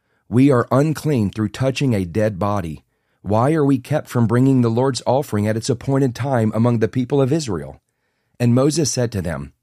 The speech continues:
"Wait, that I may hear what the Lord will command concerning you." The Lord spoke to Moses, saying, Speak to the people of Israel,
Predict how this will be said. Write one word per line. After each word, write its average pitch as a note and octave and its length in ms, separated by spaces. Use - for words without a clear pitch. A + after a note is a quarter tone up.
"Wait, C#3 420
that A#2 140
I C3 100
may C3+ 160
hear D3 360
what C#3 180
the A2+ 100
Lord A2+ 340
will G#2 120
command A2 580
concerning G2+ 500
you." D2 220
The B2 100
Lord E3 220
spoke B2+ 280
to A#2 100
Moses, G#2 500
saying, F#2+ 440
Speak - 420
to E3+ 120
the C#3+ 120
people C3+ 380
of G#2+ 140
Israel, F#2+ 560